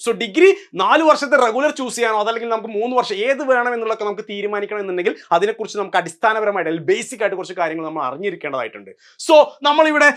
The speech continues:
റിസൾട്ട് കാത്തിരിക്കുന്ന കുട്ടികളോ അല്ലെങ്കിൽ പാസ്സായിട്ടുള്ള കുട്ടികളോ ഈ ഒരു വീഡിയോ കാണുന്ന ഏത് കുട്ടികളാണെങ്കിലും നിങ്ങൾക്ക് ഡിഗ്രി പഠിക്കണം എന്നുള്ളൊരു ആഗ്രഹമുണ്ടോ?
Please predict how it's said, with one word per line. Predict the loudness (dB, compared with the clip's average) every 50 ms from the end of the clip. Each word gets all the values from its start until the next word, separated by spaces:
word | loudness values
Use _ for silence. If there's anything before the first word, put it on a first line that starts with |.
| -2 -4 -2
റിസൾട്ട് | -2 0 2 2 0 2
കാത്തിരിക്കുന്ന | 2 2 2 2 2 0 -2 -2 -2
കുട്ടികളോ | -2 -2 -2 0 0 0
അല്ലെങ്കിൽ | 0 0 0 0 2
പാസ്സായിട്ടുള്ള | 2 2 2 2 0 0 -2
കുട്ടികളോ | -2 -2 -2 -2 -2 -2
ഈ | -2 -4 -6
ഒരു | -6 -6
വീഡിയോ | -8 -8 -6 -4 -2 0
കാണുന്ന | 0 0 0 0
ഏത് | -2 -2 -2
കുട്ടികളാണെങ്കിലും | -6 -8 -6 -4 -2 -2 -2 -2 -2 -4 -4 -6 -6
നിങ്ങൾക്ക് | -6 -6 -8 -8 -8
ഡിഗ്രി | -8 -6 -8 -4 2 4 4
പഠിക്കണം | 6 6 4 2 2 -2 -2 -4 -4 -4
എന്നുള്ളൊരു | -4 -4 -2 0 2
ആഗ്രഹമുണ്ടോ? | 2 2 0 0 0 0 0 0 0 0 2 0 0 0